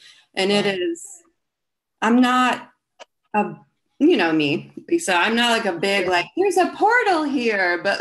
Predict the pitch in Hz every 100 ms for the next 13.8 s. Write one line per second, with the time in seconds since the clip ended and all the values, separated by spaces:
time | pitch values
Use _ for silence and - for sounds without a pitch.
0 | 233 349 175 156 - - - - 254 302
1 | 453 277 262 208 233 - 208 180 202 -
2 | 269 269 220 180 - 196 185 175 185 185
3 | - - - - - 539 - 554 - 403
4 | - 453 - 220 - - 302 - - -
5 | - 190 214 - 214 240 233 233 208 185
6 | 185 180 165 165 - 151 147 - 151 143
7 | 143 131 127 139 151 190 165 160 - 143
8 | 139 127 131 _ _ 135 143 - _ -
9 | 160 156 156 _ _ - 185 196 233 320
10 | 196 180 180 175 - 175 175 - 156 156
11 | 151 151 127 147 - 160 151 - - 147
12 | 151 156 160 - - 160 156 147 156 _
13 | _ _ _ _ - 147 156